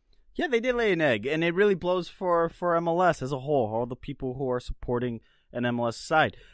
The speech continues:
Anyway, Montreal versus C D Olympia from Honduras. That is Tuesday, March tenth. Wednesday, March eleventh, N Y C F C will be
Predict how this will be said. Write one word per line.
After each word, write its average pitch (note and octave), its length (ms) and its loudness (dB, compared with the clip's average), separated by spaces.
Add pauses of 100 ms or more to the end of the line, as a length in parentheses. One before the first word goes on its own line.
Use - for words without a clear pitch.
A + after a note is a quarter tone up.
Anyway, F3 280 6
Montreal E3+ 680 4
versus D3 580 0
C E3 240 -8
D D3 240 -4
Olympia C#3+ 480 -4
from B2+ 260 -6
Honduras. E3 760 0
That D#3+ 260 -4
is A2+ 400 -6 (100)
Tuesday, B2 560 -6
March F2+ 400 -16
tenth. E3 360 -6 (680)
Wednesday, E3+ 460 4
March E3 320 -2
eleventh, C#3+ 500 -6 (260)
N E3 200 -6
Y D#3+ 140 -2
C D#3 260 -2
F B2+ 80 -2
C C#3 280 -6
will C#3+ 280 -2
be B2+ 520 -6